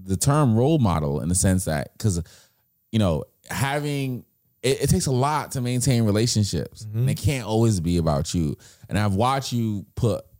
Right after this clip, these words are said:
Speaker 1: other people's needs ahead of your own, you know, even when you were upset.
Speaker 2: It's, it's my responsibility at the end of the day. Like, me being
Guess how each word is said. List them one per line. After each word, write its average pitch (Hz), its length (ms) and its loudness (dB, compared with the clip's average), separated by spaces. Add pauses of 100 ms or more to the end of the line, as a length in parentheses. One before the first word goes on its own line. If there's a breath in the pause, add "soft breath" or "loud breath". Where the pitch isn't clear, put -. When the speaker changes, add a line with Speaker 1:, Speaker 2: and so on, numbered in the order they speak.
(260)
Speaker 1:
other 117 220 2
people's 98 380 0
needs 101 340 4
ahead 92 240 4
of 90 60 2
your 87 160 0
own, 87 420 0 (300)
you 90 140 0
know, 78 220 2
even 131 280 4
when 127 140 4
you 117 140 4
were 113 120 4
upset. 110 480 0
Speaker 2:
It's, - 140 -8
it's 170 60 0
my 175 160 4
responsibility 165 720 0
at 101 120 0
the 90 60 -2
end 98 120 0
of 98 60 2
the 98 80 0
day. 92 180 -2
Like, 107 220 0
me 156 260 4
being 151 500 4